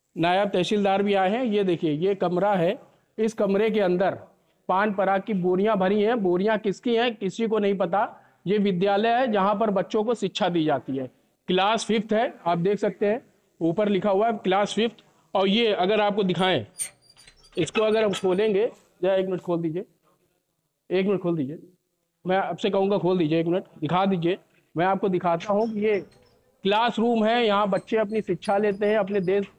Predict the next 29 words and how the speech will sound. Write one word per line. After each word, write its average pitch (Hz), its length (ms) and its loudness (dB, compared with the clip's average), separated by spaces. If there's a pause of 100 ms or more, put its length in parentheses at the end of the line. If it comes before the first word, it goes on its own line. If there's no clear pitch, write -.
(420)
अपना 208 260 0
भविष्य 202 340 0
बनाते 202 380 0
हैं 277 60 -4
और 269 140 0
कहीं 214 220 0
ना 220 100 0
कहीं 220 160 2
देश 190 180 0
भी 170 120 2
बनाते 139 360 0
हैं। 113 140 -6 (280)
और 160 100 2
ये 196 160 2
देखिए, 160 260 -2 (400)
इसके 170 280 -2
अंदर 190 340 0 (200)
ये 180 220 0
पान 202 360 0
पराग 196 400 0
की 202 120 -4
बोरियां 175 460 0
भरी 175 180 2
हुई 196 200 2
हैं। 233 160 0 (380)
ये 196 180 0
class 202 420 0
है 202 140 2
fifth 185 380 -2